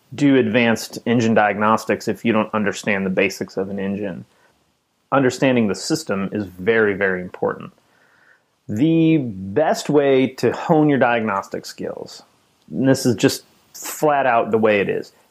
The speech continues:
is to practice. Get better at it. Do it more often. And if that means taking the hardest diagnostic job that will roll through the shop, do it. If that means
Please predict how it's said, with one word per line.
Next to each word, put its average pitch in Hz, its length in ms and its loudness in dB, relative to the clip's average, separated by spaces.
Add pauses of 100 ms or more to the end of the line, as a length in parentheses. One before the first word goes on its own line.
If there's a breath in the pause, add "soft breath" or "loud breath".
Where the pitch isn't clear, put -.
(100)
is 135 140 2
to - 60 2
practice. - 600 -8 (300)
Get 143 240 0
better 95 260 2
at 92 160 -4
it. - 120 -10 (220)
Do 151 240 2
it 139 80 4
more 113 240 2
often. 92 460 -4 (340 soft breath)
And 113 100 -4
if 113 100 -2
that 147 200 2
means 143 240 -2
taking 135 920 0
the 117 140 0
hardest - 480 0
diagnostic 131 580 0
job 120 500 2
that 110 280 0
will 107 180 2
roll 120 200 4
through 117 200 0
the 110 60 2
shop, 123 520 0 (360 soft breath)
do 104 220 2
it. - 220 -6 (460)
If 131 180 -6
that 131 200 2
means 135 760 0